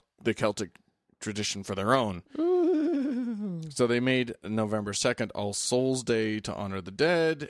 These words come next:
Speaker 2: Mm,
Speaker 1: and
Speaker 2: yeah.
Speaker 1: uh, you know, they were, they were. It, it's largely believed that they were attempting to replace the Celtic Festival of the Dead with a related but not chur-, but church-sanctioned holiday.
Speaker 2: Right.
Speaker 1: And they celebrated it very similarly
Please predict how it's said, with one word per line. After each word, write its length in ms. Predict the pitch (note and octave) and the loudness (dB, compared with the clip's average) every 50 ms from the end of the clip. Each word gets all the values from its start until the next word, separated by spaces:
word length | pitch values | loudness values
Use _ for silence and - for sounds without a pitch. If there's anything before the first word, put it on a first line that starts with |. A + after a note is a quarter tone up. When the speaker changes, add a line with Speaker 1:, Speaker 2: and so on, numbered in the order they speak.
| - - | -4 0
Speaker 2:
Mm, 160 | A#2+ A#2+ A2+ | 0 0 0
Speaker 1:
and 240 | G#2+ A#2 A2+ G2+ - | 0 -2 -4 -4 -4
Speaker 2:
yeah. 140 | F#2+ F#2 F2+ - _ _ | -4 -4 -6 -8 _ _
Speaker 1:
uh, 360 | - F#2 A2 A2 A2+ A2+ G#2+ C2 - - | -4 -2 0 0 2 0 0 -2 -4 -4
you 120 | C#3 D3+ | -2 0
know, 120 | D3 C3+ B2+ | 0 2 2
they 80 | C3+ | 2
were, 200 | C3+ C3+ C3+ C3+ B2+ B2 B2+ | 2 2 2 0 -2 -6 -2
they 160 | C3+ D3+ D#3+ | 0 2 2
were. 220 | E3+ E3+ F3+ E3+ | 4 4 4 2
It, 280 | C#3 A2 C#3+ D#3 - - | 2 2 0 -2 -2 -2
it's 200 | C#3+ E3 - - | -2 -4 -2 0
largely 440 | F3 F#3 F#3+ F#3 F3+ E3 D#3+ E3+ D#3+ | 2 4 4 4 2 2 2 2 2
believed 300 | C#3 C3+ C#3 C3+ C3 B2 B2 | 4 4 4 4 2 2 0
that 100 | A#2+ A2 | 0 0
they 100 | A2+ G#2+ | 0 0
were 80 | A2 A2 | 0 0
attempting 360 | - B2+ B2 B2 A#2 A#2 A2 | 0 -2 -2 -2 -2 -6 -6
to 120 | - A#2+ A#2+ | -4 -2 -2
replace 500 | A#2+ A2 - D#3+ D#3 D3 D3 C#3+ - - | -2 -2 0 0 2 2 2 0 -4 -6
the 100 | A2 A2 | -6 -6
Celtic 460 | - - A2+ A2 G#2+ - A2 - - | -2 0 -2 0 0 -2 -6 -6 -4
Festival 480 | - G2+ F#2+ - - F#2+ F2 F#2+ F2 | -4 -4 -4 -4 -6 -8 -8 -6 -6
of 100 | F2+ F#2 | -6 -8
the 80 | F#2 G#2 | -8 -10
Dead 460 | G2+ - A2+ A2 G#2 G2+ G2+ G2+ - - _ _ _ _ _ _ _ _ - | -6 -2 -2 0 0 -2 -2 -6 -10 -16 _ _ _ _ _ _ _ _ -6
with 260 | - G2+ G#2 - - - - | -4 -4 -4 -4 -6 -8 -6
a 240 | G2+ F#2+ F#2 F#2 - - | -6 -4 -4 -6 -6 -6
related 760 | - A2+ A#2 C3+ E3+ G#3+ B3 A#3 G3+ D#3+ D3 C#3 C3 B2 B2+ - | -4 -2 -2 0 2 2 2 2 4 2 2 0 0 -2 -6 -2
but 140 | - G2 - | -2 -2 0
not 260 | G#2+ C3 D#3 - - _ - | 0 0 0 0 -2 _ -12
chur-, 300 | - - - C#3+ - - | -4 0 0 0 0 0
but 260 | C3 B2 C3+ B2 - | 0 0 0 0 0
church-sanctioned 880 | - - F3+ E3 D3 - - - - F3+ D3+ C#3 C3+ - - B2 A2+ A#2 | 0 0 0 0 0 0 0 2 2 2 2 2 0 -2 -4 -4 -4 -4
holiday. 440 | - - A2 G#2+ G#2 F2+ E2 - - - - _ _ - | -2 0 0 0 0 -2 -6 -8 -10 -12 -18 _ _ 0
Speaker 2:
Right. 260 | G2+ F#2+ E2+ F#2 - _ _ _ - - _ _ _ _ _ _ _ _ _ _ - | 2 2 0 -2 -8 _ _ _ -20 -20 _ _ _ _ _ _ _ _ _ _ 0
Speaker 1:
And 180 | - B2+ C3+ | 2 2 4
they 100 | C#3+ C#3+ | 4 4
celebrated 600 | C#3 - E3 D3+ D3 C#3 C3 C3+ C3 B2+ B2+ B2 B2 | 4 4 4 4 4 4 4 2 4 4 4 4 2
it 140 | A#2+ - - - | 2 0 -2 -2
very 240 | A2+ B2+ B2+ B2 | 0 2 2 2
similarly 720 | - - - C4 C4 A3 D3+ A#2+ G2 G2 F2 B1 A1+ G1+ | 4 4 4 4 6 4 4 4 2 0 -4 -6 -8 -10